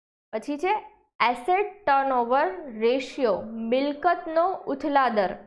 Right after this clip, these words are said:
એના પછી છે ડેટ ઇક્વિટી રેશિયો, દેવા ઇક્વિટી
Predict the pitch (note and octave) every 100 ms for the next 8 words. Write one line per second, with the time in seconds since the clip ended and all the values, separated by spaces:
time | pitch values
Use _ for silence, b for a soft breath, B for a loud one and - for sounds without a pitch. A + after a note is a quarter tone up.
0 | - _ _ _ _ _ _ _ - A3+
1 | C4 D#4 D4 D#4 E4+ G4 G#4 b b b
2 | _ G#3 A#3 D#4 - - - - _ _
3 | _ C4+ C4+ D4+ E4 C#4 D#4+ E4+ F4+ -
4 | G#3 A3+ C4 - C#4+ G#3 - - G#3+ A3+
5 | A#3+ C4 D#4 F#4 F4 - C4+ - C#4+ D4
6 | D4 D#4 E4+